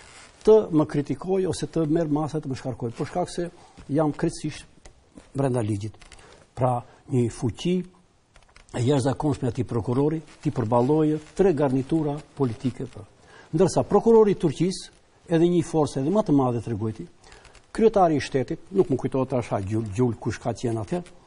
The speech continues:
formoi parti edhe regjistroi. Prokurori, sipas kushtetutës së tyre, kishte të drejtë autorizim të ngrej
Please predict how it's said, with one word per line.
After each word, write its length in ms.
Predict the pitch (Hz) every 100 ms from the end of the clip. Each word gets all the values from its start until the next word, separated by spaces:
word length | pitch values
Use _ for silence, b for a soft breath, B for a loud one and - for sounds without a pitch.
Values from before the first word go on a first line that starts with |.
| - B B
formoi 400 | - 180 196 190
parti 420 | 185 135 143 127 -
edhe 260 | 180 175 165
regjistroi. 560 | 139 135 - 123 104 101 B B -
Prokurori, 600 | 165 - 180 220 214 214 208 -
sipas 300 | - 139 -
kushtetutës 460 | - 175 208 180
së 80 | 170
tyre, 200 | 202 202 -
kishte 240 | 165 156
të 140 | 151 135
drejtë 400 | 175 180 - -
autorizim 300 | 160 147 175
të 180 | - 143
ngrej 260 | 143 170